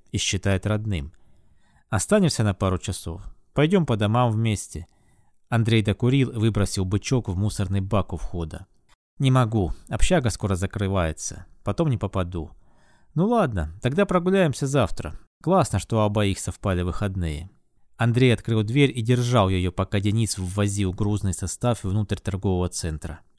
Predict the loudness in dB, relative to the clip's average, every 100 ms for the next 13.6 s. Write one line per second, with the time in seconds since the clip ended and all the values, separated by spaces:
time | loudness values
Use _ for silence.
0 | _ 0 4 4 4 2 2 2 2 0
1 | 0 2 4 2 -2 -4 0 -2 -2 -6
2 | -6 -6 -2 2 2 4 4 4 2 0
3 | -2 0 -2 0 0 2 2 0 -2 -4
4 | 0 0 0 -2 -2 -2 -6 -6 0 2
5 | 4 4 2 4 4 4 2 -6 -4 -6
6 | -6 -10 -6 -2 -2 -2 -6 -8 -12 -16
7 | _ _ _ _ _ -2 0 4 4 4
8 | 0 0 0 -2 0 0 2 0 0 2
9 | 0 -2 -6 -2 0 0 -4 -16 _ _
10 | 2 4 6 4 2 2 0 0 -4 -4
11 | -8 -14 -16 -20 _ -4 0 6 8 8
12 | 6 4 2 0 0 0 0 -2 2 2
13 | 2 -2 -2 -4 -4 -8